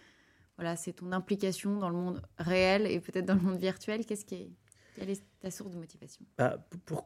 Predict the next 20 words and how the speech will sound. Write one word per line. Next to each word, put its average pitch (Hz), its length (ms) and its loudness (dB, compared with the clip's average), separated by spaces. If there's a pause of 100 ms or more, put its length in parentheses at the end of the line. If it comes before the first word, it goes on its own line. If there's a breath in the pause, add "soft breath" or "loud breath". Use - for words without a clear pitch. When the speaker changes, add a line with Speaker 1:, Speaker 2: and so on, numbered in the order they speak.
Speaker 2:
pour 143 220 -2
compléter 139 420 4
ce - 80 -6
qu'on, 123 220 -2
ce - 100 -12
qu'on, 123 140 -10
ce - 80 -16
qu'on 127 160 -2
a 117 60 4
dit 120 120 -2
tout - 180 -6
à 123 60 6
l'heure, 143 280 4
c'est, 117 420 0
c'est, 117 340 -2
euh, 104 400 -2 (640)
c'est - 580 -2
en 123 100 2
fait, - 440 -2 (100)
euh, 110 440 0